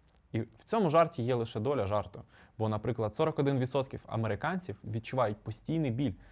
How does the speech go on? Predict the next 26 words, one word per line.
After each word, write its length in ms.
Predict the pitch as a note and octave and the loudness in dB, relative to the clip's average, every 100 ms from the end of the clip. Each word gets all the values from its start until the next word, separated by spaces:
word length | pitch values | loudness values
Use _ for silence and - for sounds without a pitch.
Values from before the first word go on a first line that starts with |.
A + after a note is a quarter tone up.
| - | -14
через 220 | - G#2+ - | -6 -6 -4
проблеми 420 | G#2+ G2+ A2 G#2 | -2 0 -2 -2
з 40 | |
грошима, 460 | G2 A2 - G#2 - | -4 -4 -2 -2 -2
а 80 | A2+ | -6
сімдесят 580 | - A2+ G#2 - G3 C3 | -2 -2 0 4 4 2
відсотків 460 | A#2+ A#2 - G2 - - - | -4 -4 -4 -10 -14 -20 -20
страждають 600 | - G#2+ G2+ A#2+ B2+ - | -6 -4 2 2 2 0
від 160 | G2 | -4
ментальних 440 | G#2 G2 A2 G2 G2 | -4 0 0 -2 -4
проблем. 340 | A2 G#2 G2 F#2 - - | -4 -2 -4 -6 -14 -6
А 100 | - | 0
що 200 | B2 A#3 | 6 8
українці? 680 | D4 D#4+ D#4 C4 D#3+ - G#2+ G#2 - C#3 - | 8 8 8 8 4 2 -4 -6 -12 -10 2
Та 100 | F3+ | 6
ніхто 340 | D4 - D#4 | 6 4 2
не 140 | D4+ B3+ | 4 4
досліджував, 680 | C4+ - A3 A#2+ G#2 G2+ - | 2 4 4 4 4 0 2
але 180 | D#3 F#3 | 2 4
враховуючи 600 | G3 F#3+ B3+ A3 - G3 | 4 4 4 6 4 0
те, 260 | - D3 | 4 2
що 160 | A2+ A2+ | 2 0
вісімдесят 680 | A#2+ - C#3 C#3+ F#3+ F#3+ | 0 0 0 0 2 2
два 220 | F3+ G3+ D#3 | 6 6 6
відсотків 460 | C3 - C#3 A#2 A#2+ | 4 0 -2 -4 -6
українців 500 | - C3+ C#3 A2 | -2 0 0 -2